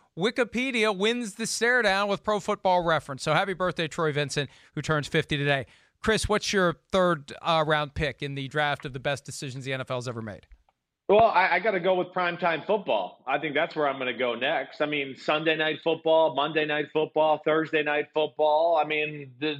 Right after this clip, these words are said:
Speaker 2: the, the fact that we have, you know, especially where it started off with Monday Night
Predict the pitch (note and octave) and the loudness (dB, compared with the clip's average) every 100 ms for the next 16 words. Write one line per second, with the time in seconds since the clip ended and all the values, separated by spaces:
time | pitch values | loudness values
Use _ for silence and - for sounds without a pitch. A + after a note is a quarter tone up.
0 | C3+ D3+ C#3+ - - E3+ F3+ - D#3+ D3+ | -6 -6 0 0 4 4 4 2 2 2
1 | E3+ D#3 D3+ D3+ C#3+ C3+ C3+ - - D3+ | 0 2 4 4 2 0 -2 -8 -6 -2
2 | C3+ C#3 C#3 - F3 - D#3+ D3+ C3 - | -2 -2 -2 -2 -2 -2 0 0 -2 -4
3 | - E3 E3 D3 B2+ C3 D#3 A#2 A2+ C#3 | 2 2 4 2 2 2 2 2 0 -4
4 | B2+ C#3 D#3+ D3+ C#3 C3 | -2 0 0 -2 -2 -4